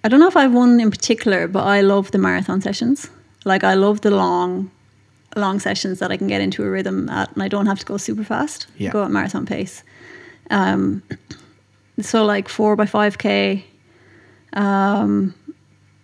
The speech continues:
Speaker 1: actually, we do this one two by, no, seven by two K, which I really like.
Speaker 2: Yeah.
Speaker 1: Um,
Speaker 2: That's the one with, you j-, jog the recoveries, right? Or do
Speaker 1: No,
Speaker 2: you al-
Speaker 1: fl-, float.
Speaker 2: Float the record,
Speaker 1: Yeah.
Speaker 2: yes.
Speaker 1: So you're still going, so it's, like, seven by two K, but with, I think, uh, is it a minute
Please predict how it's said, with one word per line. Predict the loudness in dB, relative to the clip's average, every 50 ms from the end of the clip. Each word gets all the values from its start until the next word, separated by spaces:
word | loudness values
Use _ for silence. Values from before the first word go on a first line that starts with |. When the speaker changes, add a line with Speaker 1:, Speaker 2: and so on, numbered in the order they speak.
| _ 0
Speaker 1:
actually, | 2 2 4 4 4 4 4
we | 4 4 4
do | 4 4
this | 4 2 2
one | 2 0 0
two | 2 2 0 0
by, | 2 0 0 -2 -4 -8 _ _ _ _
no, | -2 0 0 0
seven | 0 2 4 4 4
by | 4 2
two | 0 -2 -2 -2
K, | 0 0 0 0 -2 -2 -4 -6 -6
which | -6 -4 -4
I | -4
really | -4 -6 -6 -6
like. | -8 -8 -10 -10 -14 -18 -12 _
Speaker 2:
Yeah. | 0 0 0 0 -2 -10 -20 -20 -20 _ _ _ _ _
Speaker 1:
Um, | -8 -6 -4 -2 -2 0 2 2
Speaker 2:
That's | 2 2
the | 4 2
one | 2 2 4 4
with, | 4 4 4 2 2 2
you | 2 2
j-, | 2 0 -4 0
jog | 2 4 4 4 4 2
the | 2 0
recoveries, | 0 -2 -2 -4 -6 -6 -8 -10 -10 -6
right? | -4 -2 -2 -2 -4 -8 -14 -20 -20 _ _ _ _ _ _ _ _ _ _ 2
Or | 6
do | 6 6
Speaker 1:
No, | 6
Speaker 2:
you | 6 6
al- | 4
Speaker 1:
fl-, | 4 0 -8 -16
float. | -4 0 0 0 0 -2 -6 -12 -18 _
Speaker 2:
Float | -2 2 2 4 4 2
the | 0
record, | -2 -2 0 0 0
Speaker 1:
Yeah. | 2 2 2 2 0
Speaker 2:
yes. | -2 -4 -8 -10 -12 -14 -18 -20 -6
Speaker 1:
So | 0 2 4
you're | 4 4
still | 4 4 4 4 4
going, | 4 2 2 2 0
so | 0 0 0
it's, | 2 2
like, | 2 0 0
seven | 0 2 2 4 4
by | 2 2
two | 2 0 0 0
K, | 0 0 -2 0 -2 -2
but | -4 -6 -10 -12 -12 _ -8
with, | -6 -6 -6 -6 -8 -10
I |
think, | -4 0 0 0 0
uh, | 0
is | -2 -4 -4 -6 -6 -6 -4
it | -2
a | -2
minute | -2 -2 0 -2 -2 -2 -4